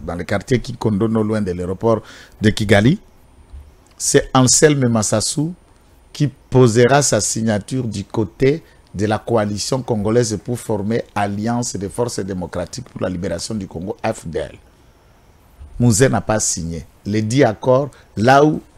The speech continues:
et on dit à Mouzé que tu as été représenté par votre frère congolais qui est Anselme Massassou Nendaga. Entre-temps, Anselme, c'est vrai, il était des deux côtés.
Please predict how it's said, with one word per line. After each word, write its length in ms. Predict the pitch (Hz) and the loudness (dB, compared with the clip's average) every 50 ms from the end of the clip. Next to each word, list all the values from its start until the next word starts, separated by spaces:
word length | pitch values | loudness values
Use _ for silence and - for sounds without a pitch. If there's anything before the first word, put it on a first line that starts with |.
| - _ _ _ - | -20 _ _ _ 2
et 140 | 123 143 - | 2 4 4
on 120 | 135 127 | 2 2
dit 180 | 120 117 139 151 | 2 4 4 4
à 40 | 135 | 4
Mouzé 340 | 127 117 113 104 110 131 - | 4 2 -2 -2 -2 -4 -2
que 100 | - 117 | -4 -6
tu 160 | 95 - 127 | -2 0 -2
as 20 | |
été 160 | 120 123 131 | 0 0 -2
représenté 480 | 113 104 95 101 101 98 101 101 92 120 | -4 -4 -4 -6 -6 -6 -6 -6 -6 -6
par 220 | 113 - 107 101 | -4 -4 -6 -4
votre 280 | 95 107 107 - 110 101 | -6 -8 -8 -6 -8 -8
frère 300 | 87 - 107 110 107 98 | -8 -6 -4 -4 -4 -6
congolais 480 | - - 87 87 92 95 92 104 107 - - - - - _ _ | -8 -10 -10 -8 -6 -4 -4 -4 -6 -6 -10 -18 -20 -20 _ _
qui 240 | - - 107 107 110 | -8 -6 -2 0 0
est 180 | 117 131 - - _ _ _ - - | 0 0 -4 -8 _ _ _ -8 -4
Anselme 480 | 110 110 110 - - 131 123 117 117 104 | -4 -2 -2 0 0 0 0 0 -2 -4
Massassou 440 | 98 98 95 - 101 98 - - | -4 -4 -4 -4 -4 -6 -6 -8
Nendaga. 460 | 95 92 82 78 78 82 80 76 - - - - - _ - | -8 -8 -8 -8 -8 -8 -10 -12 -14 -16 -20 -20 -20 _ 0
Entre-temps, 480 | 120 139 143 131 131 110 - 127 123 | 2 2 2 2 0 0 2 2 2
Anselme, 400 | 117 107 - - 123 123 117 107 | 2 0 0 0 0 2 2 0
c'est 160 | 95 - - 92 | 0 -2 -2 -4
vrai, 280 | 87 101 123 175 214 - | -2 -2 -2 -2 -4 -6
il 180 | - 104 98 98 | -8 -6 -4 -4
était 260 | 107 - - 151 165 | -2 2 2 2 2
des 140 | 147 120 113 | 4 0 0
deux 120 | 113 139 | 0 -2
côtés. 380 | 147 - 135 117 - 113 107 | 0 0 -2 0 0 -2 -2